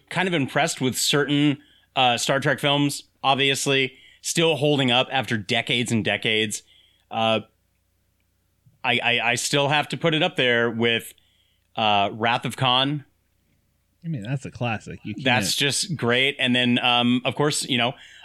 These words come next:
Speaker 1: Undiscovered Country.
Speaker 2: Another great one.
Speaker 1: Another great one because, you know, you haven't, uh, you haven't heard Shakespeare until you've heard it in its original Klingon.
Speaker 2: Exactly.
Speaker 1: <laughs>
Speaker 2: Yes. Yes.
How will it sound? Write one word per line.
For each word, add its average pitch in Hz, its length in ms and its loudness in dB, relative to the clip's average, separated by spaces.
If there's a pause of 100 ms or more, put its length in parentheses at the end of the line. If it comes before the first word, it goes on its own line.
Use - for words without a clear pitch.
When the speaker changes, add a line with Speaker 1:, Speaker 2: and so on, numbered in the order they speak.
Speaker 1:
Undiscovered 160 680 0
Country. 135 440 -2 (1300)
Speaker 2:
Another 101 320 -6
great 107 280 -4
one. 104 220 -10 (200)
Speaker 1:
Another 143 280 0
great 139 240 2
one 147 240 0
because, 139 520 0
you 139 100 0
know, 117 160 2
you 127 340 2
haven't, 143 680 0
uh, 113 280 2
you 127 100 0
haven't 151 180 -2
heard 202 220 0
Shakespeare 92 440 -2
until 95 220 -2
you've 98 200 0
heard 117 180 2
it 104 120 0
in 101 80 -4
its 98 220 -6
original 104 480 0
Klingon. 92 460 -2 (520)
Speaker 2:
Exactly. 135 800 -4 (160)
Speaker 1:
<laughs> - 20 -8
Speaker 2:
Yes. 139 220 -2 (380)
Yes. 147 280 -8